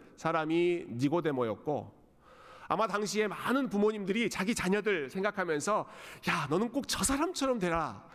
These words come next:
예, 아이들의 롤 모델처럼 생각하고, 어,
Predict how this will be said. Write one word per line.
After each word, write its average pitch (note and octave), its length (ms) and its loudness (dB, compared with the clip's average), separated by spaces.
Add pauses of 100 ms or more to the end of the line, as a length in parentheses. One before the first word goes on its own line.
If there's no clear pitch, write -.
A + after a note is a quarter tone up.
(160)
예, A2+ 140 0 (240)
아이들의 B3 560 0
롤 A#3 520 2
모델처럼 G#3+ 720 2
생각하고, B3 880 0 (300)
어, B2 560 0